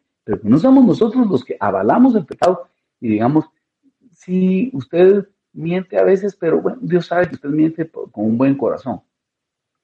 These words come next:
Nosotros no podemos decir eso. Nosotros tenemos que ser fieles a la verdad con una honestidad insobornable. Número cinco.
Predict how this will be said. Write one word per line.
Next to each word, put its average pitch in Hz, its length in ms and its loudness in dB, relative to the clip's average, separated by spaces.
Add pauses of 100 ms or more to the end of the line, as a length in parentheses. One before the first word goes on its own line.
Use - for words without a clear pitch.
(100)
Nosotros 151 420 -2
no 131 220 6
podemos 127 320 2
decir 95 260 -10
eso. - 200 -4 (300)
Nosotros 110 240 -6
tenemos 110 280 4
que 82 320 -4 (100)
ser - 280 -2
fieles 165 480 0
a 196 80 0
la 180 120 2
verdad 135 480 0 (320)
con 185 340 2 (280)
una 151 540 2
honestidad 127 880 2
insobornable. 98 1000 -4 (580)
Número 240 240 4
cinco. - 440 2